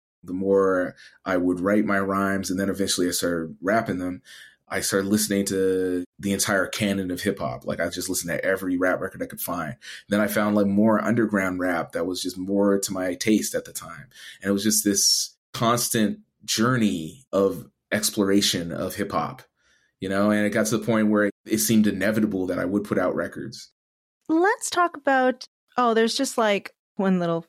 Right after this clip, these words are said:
Speaker 2: funny tidbit. I realized you got your first thrill of being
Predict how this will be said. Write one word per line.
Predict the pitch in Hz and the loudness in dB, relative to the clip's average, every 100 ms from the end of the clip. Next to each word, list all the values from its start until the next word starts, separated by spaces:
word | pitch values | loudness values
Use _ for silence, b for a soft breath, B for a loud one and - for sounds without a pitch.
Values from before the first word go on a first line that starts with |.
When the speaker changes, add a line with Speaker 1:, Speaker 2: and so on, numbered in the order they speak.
| _ _ _ | _ _ _
Speaker 2:
funny | - 175 170 | -2 0 0
tidbit. | - 165 156 151 - _ _ _ | -2 -2 0 0 -4 _ _ _
I | 214 | 0
realized | 208 202 190 190 | 2 4 4 2
you | 208 | 2
got | 196 165 | 2 2
your | 208 | 0
first | 196 - 180 180 - - - - _ _ | -2 -2 0 2 0 -4 -6 -8 _ _
thrill | - - 190 175 156 151 156 - | -16 -4 2 4 4 0 -4 -6
of | 185 170 | -6 -2
being | 165 151 151 - | -2 0 0 -2